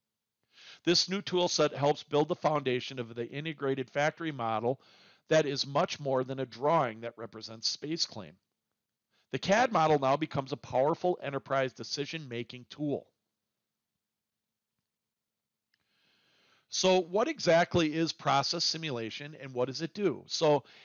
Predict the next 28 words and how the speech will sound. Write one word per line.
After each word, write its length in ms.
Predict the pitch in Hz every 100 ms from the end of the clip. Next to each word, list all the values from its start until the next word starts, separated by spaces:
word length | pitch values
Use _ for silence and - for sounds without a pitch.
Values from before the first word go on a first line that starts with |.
| - -
it's 220 | 190 202
an, 180 | 180 170 - -
it's 200 | 185 180
a 40 |
digital 460 | 160 202 226 311 262
environment 640 | 185 143 160 165 160 165 - _ -
uh, 300 | 147 131 127
experimentation 720 | 135 - 180 185 180 185 160 131
tool, 400 | - 143 131 -
experimentation 920 | 139 - 180 180 151 147 135 - 120
tool 240 | 143 151
for 200 | - 127
validating 640 | 147 160 202 180 170 160
ideas 560 | 139 135 123 117 113 - - - _ -
and 140 | 156
for 180 | 165 156
improving 420 | 131 160 143 131
process, 600 | - 139 123 - - - - - _
either 320 | 175 180 180
in 220 | 165 170 160
existing 500 | 147 151 190 196 180
production 440 | 170 160 - 160
situations 640 | - 139 139 135 - 135 127
or 80 |
completely 500 | - 117 139 147 151
new 220 | 143 190 196
design 400 | 135 123 117 110
ideas. 480 | 101 98 87 76